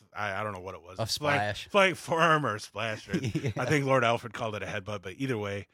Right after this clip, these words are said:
Speaker 1: that's the end of that match.
Speaker 2: And I'm
Speaker 1: But
Speaker 2: glad it
Speaker 1: actually,
Speaker 2: was
Speaker 1: not a
Speaker 2: short.
Speaker 1: bad match.
Speaker 2: Yeah, I'm glad it was short, though,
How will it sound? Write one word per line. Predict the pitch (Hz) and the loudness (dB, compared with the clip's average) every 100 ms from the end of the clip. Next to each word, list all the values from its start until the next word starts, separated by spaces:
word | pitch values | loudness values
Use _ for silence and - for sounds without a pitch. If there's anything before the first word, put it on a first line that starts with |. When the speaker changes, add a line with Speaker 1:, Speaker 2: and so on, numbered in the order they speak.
| _ _ _ - | _ _ _ 0
Speaker 1:
that's | 143 135 - | 0 0 -6
the | 120 82 | -16 -12
end | 95 101 95 | -10 -10 -12
of | 90 | -10
that | 101 98 | -8 -8
match. | 92 90 | -8 -6
Speaker 2:
And | 214 | -6
I'm | 208 | -2
Speaker 1:
But | 113 | -2
Speaker 2:
glad | 123 | 0
it | |
Speaker 1:
actually, | 143 87 | -2 -4
Speaker 2:
was | 104 | -4
Speaker 1:
not | 117 120 | -2 -2
a | |
Speaker 2:
short. | 104 | -4
Speaker 1:
bad | 95 85 | -8 -10
match. | 87 73 | -14 -10
Speaker 2:
Yeah, | - 127 | -6 -4
I'm | 113 | -4
glad | 123 156 | -4 -4
it | 131 | -4
was | 110 | -8
short, | - 131 98 - | -4 -4 -4 -6
though, | 87 90 | -10 -12